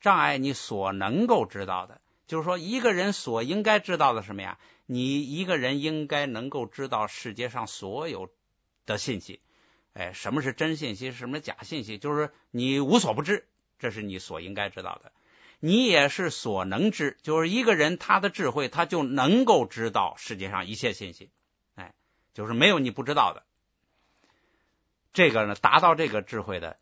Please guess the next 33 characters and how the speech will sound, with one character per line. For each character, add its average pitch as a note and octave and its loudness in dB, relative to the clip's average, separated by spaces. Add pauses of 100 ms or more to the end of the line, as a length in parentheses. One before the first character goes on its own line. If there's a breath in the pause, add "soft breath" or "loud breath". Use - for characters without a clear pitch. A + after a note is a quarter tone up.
这 A2 -6
就 F#2 -8
是 F2+ -14
这 F#2 -14
个 - -16
佛。 - -4 (100)
佛 G#2 -6
就 G#2 -8
叫 F2+ -8
正 G2+ -4
遍 F2+ -8
知， A2+ -10
正 A2+ -2
确 G2 -8
的、 F2 -10
普 F2 -14
遍 A#2+ -6
的 F#2 -12
知 A#2 -14
道 G#2 -8
一 B2 -8
切 - -8
信 D#2 -14
息、 - -20
一 D#3+ -14
切 F#3 -2
法。 - -16 (1800)
障 G#3+ 10
碍 A2+ 4
你 F#2+ -4
达 - 0
成 D#3+ 0
佛， C3+ 2